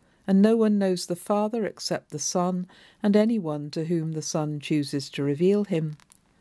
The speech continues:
Come to me, all you that are weary and are carrying heavy burdens,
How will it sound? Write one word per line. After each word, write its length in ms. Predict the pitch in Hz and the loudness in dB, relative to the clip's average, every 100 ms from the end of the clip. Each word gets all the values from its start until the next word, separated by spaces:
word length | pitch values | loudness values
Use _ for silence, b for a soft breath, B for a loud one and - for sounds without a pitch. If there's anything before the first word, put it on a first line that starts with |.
| b b b b b b | b b b b b b
Come 320 | - 240 226 208 | -2 2 4 2
to 140 | - | 2
me, 440 | 165 151 139 139 147 _ _ - | 0 0 -2 -6 -12 _ _ 0
all 280 | 196 208 | 2 4
you 240 | 180 170 151 | 2 -2 -2
that 220 | 151 156 | -6 -6
are 100 | 147 | -6
weary 640 | 143 151 147 139 139 139 b b b b | -2 -2 0 -2 -4 -6 b b b b
and 140 | 180 | 2
are 60 | 190 | 2
carrying 640 | - 208 190 170 160 156 | -2 -8 -2 -2 -2 -4
heavy 360 | 156 165 160 151 | -4 -2 -2 -2
burdens, 760 | 151 151 151 147 147 147 - | -2 -2 -4 -6 -6 -6 -8